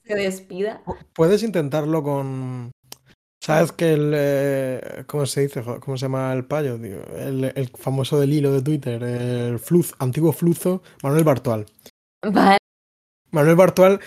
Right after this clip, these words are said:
Speaker 2: se curró un orden de vi-, de visionado de capítulos que dicen que está muy bien.
Speaker 1: Vale, pues no,
Speaker 2: Para
Speaker 1: no,
Speaker 2: ir
Speaker 1: no.
Speaker 2: como
Speaker 1: Abreviando un poco.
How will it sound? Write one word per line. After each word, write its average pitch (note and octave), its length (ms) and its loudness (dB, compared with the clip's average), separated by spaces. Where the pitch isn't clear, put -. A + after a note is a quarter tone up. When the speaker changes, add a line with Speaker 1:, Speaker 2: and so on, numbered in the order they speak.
Speaker 2:
se C#3+ 220 -2
curró C3+ 240 2
un E3 120 4
orden D#3 360 2
de B2 100 -2
vi-, B2+ 160 -4
de C#3+ 120 -4
visionado C#3+ 300 -2
de C#3 60 -2
capítulos C#3+ 340 -2
que C#3+ 80 -6
dicen C#3 140 -4
que C#3 40 -4
está B2+ 120 -6
muy A#2 160 -4
bien. B2+ 200 -6
Speaker 1:
Vale, A3+ 500 -8
pues F3+ 200 -14
no, G3 100 -12
Speaker 2:
Para C3 180 -2
Speaker 1:
no, C#3 80 0
Speaker 2:
ir C#3+ 80 2
Speaker 1:
no. - 40 -8
Speaker 2:
como C3 760 0
Speaker 1:
Abreviando F3 520 -4
un E3 100 -12
poco. E3 300 -14